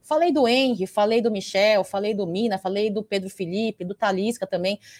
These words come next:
Eu acho que são meninos que, é, não vou dizer que são ruins, né? Mas que não tiveram seu devido destaque. Então, eu vislumbro muito o Naves ali na nossa zaga por conta do Kusevich, né? É, hum,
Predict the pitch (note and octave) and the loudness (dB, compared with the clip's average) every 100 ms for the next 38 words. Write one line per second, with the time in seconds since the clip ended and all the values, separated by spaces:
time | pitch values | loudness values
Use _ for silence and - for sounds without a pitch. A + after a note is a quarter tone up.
0 | _ F#3 G3 - A3+ - A#3 A3+ A3+ A#3 | _ -6 -4 -6 -10 -6 -2 -2 0 -2
1 | A#3 B3 A#3+ A3+ - _ _ - G#3 G#3+ | -4 -2 0 -2 -4 _ _ -2 2 2
2 | A3+ D#4 F4 C#4+ C#4+ - - C4 B3+ A#3 | 0 0 -2 -2 -6 -6 -2 0 0 0
3 | G#3 F3 E3+ F#3+ G#3 A3+ - D#4 - C4+ | 0 -2 -4 -4 -4 -6 -8 -8 -4 -2
4 | D#4 D#4 C#4+ C#4 _ _ A3 A3+ A#3+ G#3 | -2 0 -2 -2 _ _ -2 0 -2 -4
5 | - - A#3 C#4+ - _ _ _ A#3+ A#3+ | -4 2 2 0 -8 _ _ _ 0 2
6 | B3+ D4+ D4+ A3+ - - F3+ A#3+ C4 A#3 | 4 2 2 -2 -6 -10 -2 0 2 2
7 | C#4+ C#4+ A#3 B3 D#4+ C#4 A3 A3 A3 G#3+ | 2 2 4 4 2 -2 -4 -4 -4 -4
8 | G3+ A#3+ A#3+ _ _ F#3 G#3 G#3 G3+ F3+ | -2 -2 -4 _ _ -6 -4 -2 0 0
9 | G#3 G#3 C4+ C#4 C4 B3+ A3+ A3+ G#3 F3 | 0 0 -2 0 0 0 -2 -6 -6 -6
10 | F3+ A#3 - G#3 G3 A3+ - - - - | -4 -4 -6 -6 -4 -6 -8 -20 -14 -4
11 | G3+ G3+ G3 G3 F#3+ F#3+ F#3 F#3 F#3 F#3 | 0 2 4 4 4 4 2 0 -2 -4
12 | F3+ F3+ F3 E3+ E3 E3+ | -4 -4 -6 -6 -6 -8